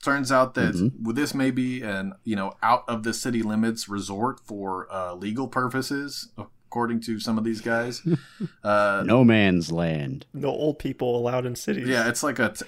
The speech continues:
Speaker 1: what is that? What do you call it? And an old guy says, "Tax haven." Oh, yeah, it's some sort of a tax haven, whatever that means. But, uh, there, apparently there are mayors out there in the world. <laughs>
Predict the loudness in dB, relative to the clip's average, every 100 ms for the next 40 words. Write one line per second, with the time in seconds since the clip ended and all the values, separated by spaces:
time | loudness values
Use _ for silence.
0 | -4 -2 -2 -4 -4 -4 0 0 0 -2
1 | -2 0 0 0 0 2 -2 -6 -4 2
2 | 2 2 -4 -4 -4 -4 -4 -4 -6 -14
3 | -20 -12 -6 -4 -2 -4 -2 -2 0 2
4 | 2 2 4 4 4 2 0 2 0 0
5 | 0 0 0 0 0 0 -2 -4 -4 -4
6 | -20 -20 -20 _ 2 4 6 4 -2 -10
7 | _ -16 -2 2 2 0 -6 -2 0 0
8 | 0 2 4 4 2 2 0 2 2 0
9 | -2 -2 -2 -4 -4 -6 -4 -4 -6 -10
10 | -10 -12 -14 -18 -6 -6